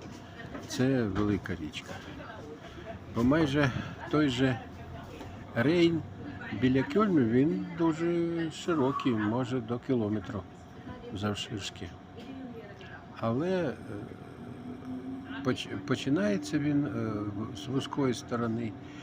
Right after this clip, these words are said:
і закінчується у Нідерландах теж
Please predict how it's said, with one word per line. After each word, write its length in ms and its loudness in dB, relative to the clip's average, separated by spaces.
і 60 2
закінчується 960 4
у 40 0
Нідерландах 1000 2
теж 460 0